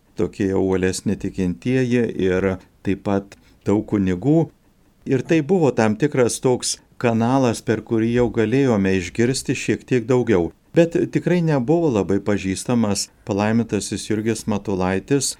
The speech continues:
jau platesniai tikinčiųjų bendruomeniai. Ir tik po beatifikacijos buvo galima jau ta, pasinaudojant pačia beatifikacijos žinia, toliau skleisti žinią ir apie patį palaimintąjį.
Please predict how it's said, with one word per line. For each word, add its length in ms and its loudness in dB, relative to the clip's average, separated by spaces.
jau 400 0
platesniai 800 0
tikinčiųjų 880 0
bendruomeniai. 1000 2
Ir 120 4
tik 220 -2
po 160 4
beatifikacijos 1400 0
buvo 220 0
galima 560 0
jau 380 0
ta, 220 2
pasinaudojant 960 -2
pačia 380 -2
beatifikacijos 1120 -4
žinia, 380 -2
toliau 340 2
skleisti 640 -4
žinią 300 -2
ir 100 -2
apie 160 -4
patį 400 -4
palaimintąjį. 880 0